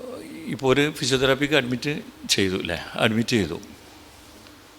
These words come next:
സത്യത്തിൽ ഈ, അതിൻ്റെ ശേഷം രണ്ട് മൂന്ന് പ്രാവശ്യം ആ കുടുംബത്തിൽ സംസാരിച്ച പേര് പറയാണ്, "ഓ, വളരെ നന്നായി." ആ മനുഷ്യൻ തന്നെ എന്നോട് പറയണത്, "വളരെ നന്നായി." സംസാരിച്ച് ചെറിയ ബുദ്ധിമുട്ട് തോന്നുന്നുണ്ടെങ്കിലും, ഇത് ഗൾഫിൽ നിന്നാണ്, ഈ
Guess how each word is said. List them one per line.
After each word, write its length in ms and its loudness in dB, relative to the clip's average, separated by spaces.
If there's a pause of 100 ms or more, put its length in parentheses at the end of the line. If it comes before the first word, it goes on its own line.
(760)
സത്യത്തിൽ 400 8
ഈ, 560 4 (760)
അതിൻ്റെ 260 4
ശേഷം 280 10
രണ്ട് 140 4
മൂന്ന് 160 6
പ്രാവശ്യം 320 8
ആ 100 10 (160)
കുടുംബത്തിൽ 380 4 (100)
സംസാരിച്ച 440 4
പേര് 200 6
പറയാണ്, 280 4 (960)
"ഓ, 160 6
വളരെ 200 4 (100)
നന്നായി." 340 4 (1700)
ആ 120 10
മനുഷ്യൻ 280 10
തന്നെ 140 10
എന്നോട് 220 12
പറയണത്, 280 12
"വളരെ 180 10 (100)
നന്നായി." 300 8 (400)
സംസാരിച്ച് 380 8
ചെറിയ 200 8
ബുദ്ധിമുട്ട് 300 6
തോന്നുന്നുണ്ടെങ്കിലും, 540 6 (420)
ഇത് 80 10 (100)
ഗൾഫിൽ 300 8
നിന്നാണ്, 260 8
ഈ 20 -2